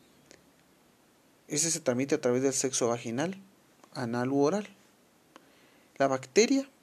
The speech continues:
que mencionamos se encuentra directamente en el esperma, o sea, en el semen, el líquido preeyaculatorio y los fluidos vaginales. Se van mezclando y genera esa infección,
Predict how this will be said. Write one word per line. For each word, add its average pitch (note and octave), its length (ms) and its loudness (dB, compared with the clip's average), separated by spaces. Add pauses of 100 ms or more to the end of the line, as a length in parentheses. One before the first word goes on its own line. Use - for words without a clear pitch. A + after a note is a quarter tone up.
que C3+ 160 0
mencionamos B2+ 760 -2 (180)
se - 160 -2
encuentra E3+ 400 -2
directamente E3 500 -2
en D#3 60 -4
el B2 140 -6
esperma, A#2+ 480 -4 (300)
o B2+ 40 -14
sea, B2+ 160 -6
en B2+ 80 -6
el G2+ 140 -8
semen, A2 400 -2 (680)
el A2+ 140 -4
líquido D3 420 0 (240)
preeyaculatorio A#2+ 1120 0 (280)
y C#3 140 -4
los B2+ 180 -4
fluidos B2 320 -4
vaginales. F3 640 -4 (920)
Se - 200 -2
van B2+ 220 -2
mezclando A3+ 640 0
y D3+ 80 -4
genera C#3 560 -4
esa C#3 160 -8
infección, A#2 540 -6